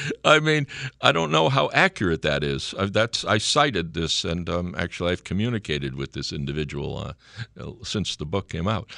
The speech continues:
And, um, and I was stunned to hear that, that actually, um, because the, the symbiotic relationship now between public <laughs> employee unions and Democratic candidates, and again, I don't want to be here, you know, railing on just one party,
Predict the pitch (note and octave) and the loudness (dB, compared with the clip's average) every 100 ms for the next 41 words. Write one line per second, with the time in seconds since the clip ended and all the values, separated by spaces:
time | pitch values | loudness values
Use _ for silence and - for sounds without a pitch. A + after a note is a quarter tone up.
0 | - - D#2+ F#2 F#2 F2+ F#2+ F#2 - - | -18 -10 -2 0 2 2 2 0 -4 -14
1 | - - _ - A2+ A2 - G3 A#2+ - | -20 -20 _ -2 0 2 0 2 0 0
2 | - - C#4 E3 - D#2 - D2 - - | 2 0 0 -4 -6 -10 -6 -6 -6 -8
3 | - - - C#2+ E2 - E2+ G2 - E2 | -10 -18 -10 -6 -6 -6 -6 -4 -4 -4
4 | F2 D#2+ E2 E2 E2+ - D2 C#2+ E2 - | -4 -2 -2 -2 -4 -8 -12 -8 -6 -4
5 | F#2 - F2+ E2 D#2+ D#2+ - D3+ C3 A#2+ | -4 -2 -2 -2 -4 -2 0 0 0 2
6 | A2 G#2 - F2+ F2 A2+ - F#2+ - D2 | 2 0 -4 -4 -2 -2 -2 -6 -6 -8
7 | - C#2+ C#2 C#2 - - D2+ D2 - - | -6 -2 -2 -2 -6 -6 -4 -4 -8 -20
8 | - - F#2+ F#2+ - F2 - A2 F#2+ F#2+ | 0 2 2 0 -2 0 2 2 0 0
9 | F#2 F2 A#2+ G2+ D#2+ E2 - - - - | -2 0 0 0 0 -2 -4 -12 -20 -16
10 | - F2+ F2+ E2+ E2 - - C2+ F2+ G2 | -4 0 2 0 -4 -10 -18 -2 0 2
11 | - G2+ F2 - F2 A2 D2 B1+ D2+ - | 2 0 0 -2 2 2 2 -2 -2 -2
12 | F2 A#2+ D#3 F2 B2 E3+ G3+ E3 A#2 A2+ | -2 2 2 2 0 -2 -2 -2 -2 0
13 | A2+ G2+ G2 F2+ D2 F2+ E2 E2 F2+ D#2+ | 2 2 2 0 -2 -2 0 0 0 0
14 | D2+ D2 D2+ D2 C#2 C2+ C2 D2 C2+ | -2 -2 -2 -4 -4 -6 -4 -2 -2